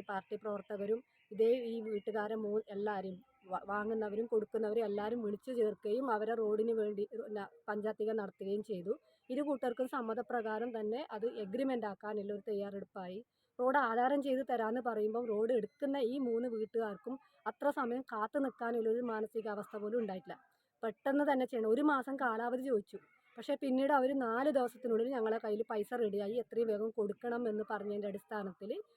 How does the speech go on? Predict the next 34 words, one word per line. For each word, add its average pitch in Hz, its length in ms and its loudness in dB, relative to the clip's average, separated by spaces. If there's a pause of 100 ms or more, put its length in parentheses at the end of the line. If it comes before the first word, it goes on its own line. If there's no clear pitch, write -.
(200)
എഗ്രിമെന്റ് 240 500 4
ചെയ്ത് 202 260 -2
കൊടുക്കുകയാണ് 190 500 -6
ചെയ്തത്. 190 280 -4
എഗ്രിമെന്റ് 240 480 -2
ചെയ്യുകയും 220 460 0
അവരെ 214 180 -2
വിളിച്ചു 208 300 -2
ചേർത്ത് 202 260 -4 (400)
അവർ 226 140 2 (140)
എല്ലാ 233 220 4 (140)
കൂട്ടരും 247 340 -2 (380)
ഒപ്പ് - 260 -8
കൊടുത്തതിന് 233 420 4 (100)
ശേഷം 208 260 -4 (100)
ഒരു 220 180 -2
ലക്ഷത്തി 247 380 -6
എഴുപത്ത-, 226 380 0 (180)
എഴുപതിനായിരം, 214 640 2
നാട്ടിൽ 196 280 -2 (120)
ശരിക്കും 262 320 -2
രണ്ട് 226 260 0
ലക്ഷം, 247 260 -6 (500)
രണ്ടേകാൽ 233 500 0
ലക്ഷം, 240 280 -6
രണ്ടര 226 280 0
ലക്ഷമുള്ള 226 400 -4
സെന്റിന് 233 400 -2
സ്ഥലം 226 320 0
ഉണ്ടാവുമ്പോഴും 220 440 0 (120)
അവര്, 226 240 -2 (400)
അവർക്കും 262 440 2
കൂടി 302 240 4
ഉപയോഗത്തിന് 269 460 2